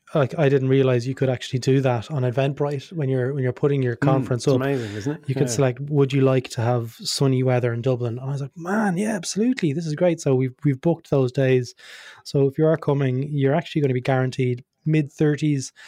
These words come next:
Speaker 1: Um, so bring your sunscreen, slip, slop, snap,
Speaker 2: <laughs>
Speaker 1: and <laughs>
Speaker 2: Someone's gonna sue you now for it not
Speaker 1: Yeah.
Speaker 2: being sunny.
Speaker 1: "I was promised mid-thirties. <laughs> Look at this weather."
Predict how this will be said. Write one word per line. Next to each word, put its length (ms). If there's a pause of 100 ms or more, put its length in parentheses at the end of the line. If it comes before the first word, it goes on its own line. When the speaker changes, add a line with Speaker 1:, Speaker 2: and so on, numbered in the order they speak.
(400)
Speaker 1:
Um, 500
so 280
bring 220
your 120
sunscreen, 720
slip, 320
slop, 320
snap, 320 (240)
Speaker 2:
<laughs> 220
Speaker 1:
and 400
<laughs> 640
Speaker 2:
Someone's 300
gonna 160
sue 200
you 280
now 200
for 200
it 120
not 120
Speaker 1:
Yeah. 160
Speaker 2:
being 100
sunny. 220 (260)
Speaker 1:
"I 240
was 220
promised 640
mid-thirties. 1000
<laughs> 140
Look 180
at 100
this 260
weather." 440